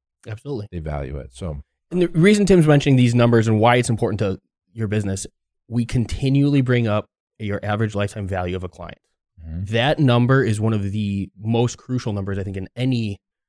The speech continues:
Speaker 1: of any K P I, I mean, any key performance indicator you can pull from a business.
Speaker 2: Mm-hmm.
Speaker 1: How long are the people staying with you, and what are they spending each month? I know we did an episode about raising, you know, how to become more profitable,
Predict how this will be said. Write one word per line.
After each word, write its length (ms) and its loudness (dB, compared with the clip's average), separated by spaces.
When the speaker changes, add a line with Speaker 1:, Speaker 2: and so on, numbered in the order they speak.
Speaker 1:
of 120 -4
any 280 2
K 260 -2
P 160 -8
I, 140 -2
I 60 0
mean, 140 2
any 220 0
key 240 -8
performance 400 -6
indicator 240 -4
you 60 -2
can 100 -10
pull 140 -10
from 120 -6
a 60 -6
business. 420 -10
Speaker 2:
Mm-hmm. 220 -8
Speaker 1:
How 220 2
long 420 4
are 160 0
the 80 -2
people 240 -4
staying 360 -6
with 200 -6
you, 160 -6
and 220 -8
what 160 -4
are 40 -6
they 100 -6
spending 520 -12
each 180 -20
month? 180 -20
I 40 -10
know 100 -4
we 100 -2
did 100 -2
an 80 -2
episode 380 -6
about 280 -4
raising, 560 -4
you 80 -18
know, 100 -14
how 60 -10
to 60 -8
become 200 -2
more 140 0
profitable, 540 -4